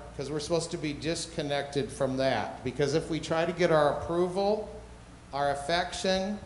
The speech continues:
our satisfaction from the world in general, we will be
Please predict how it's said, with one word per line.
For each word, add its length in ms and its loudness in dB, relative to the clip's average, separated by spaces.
our 260 4
satisfaction 1600 2
from 280 0
the 100 4
world 420 6
in 160 -2
general, 840 0
we 180 -2
will 200 0
be 500 -2